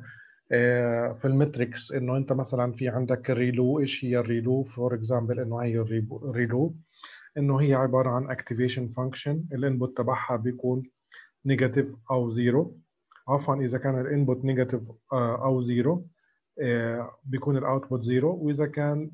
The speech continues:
بوزيتيف، تمام، فبالتالي ال-، آه، ال-، ال-، الاوتبوت بيساوي الانبوت.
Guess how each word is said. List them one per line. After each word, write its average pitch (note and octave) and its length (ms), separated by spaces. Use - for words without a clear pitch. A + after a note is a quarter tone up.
بوزيتيف، D3+ 440
تمام، D#3 500
فبالتالي D3 460
ال-، C#3 180
آه، D#3 180
ال-، C#3+ 320
ال-، C3 380
الاوتبوت D#3 720
بيساوي C3 420
الانبوت. A#2 440